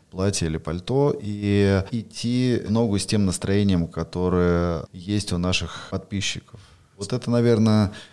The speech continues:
был такой основной момент. Если говорить уже о продвижении в последующие годы, конечно, нам приходилось, э, продвигать уже маркетинговыми инструментами,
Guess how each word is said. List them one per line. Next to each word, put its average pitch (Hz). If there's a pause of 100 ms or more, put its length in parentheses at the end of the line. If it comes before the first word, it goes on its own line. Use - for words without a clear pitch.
(160)
был 98
такой 104
основной 104
момент. 92
Если 85
говорить 101
уже 101
о 98
продвижении 90
в 82
последующие 110
годы, 82 (300)
конечно, 98
нам 92
приходилось, 87
э, 85
продвигать 87
уже 82
маркетинговыми 85
инструментами, 107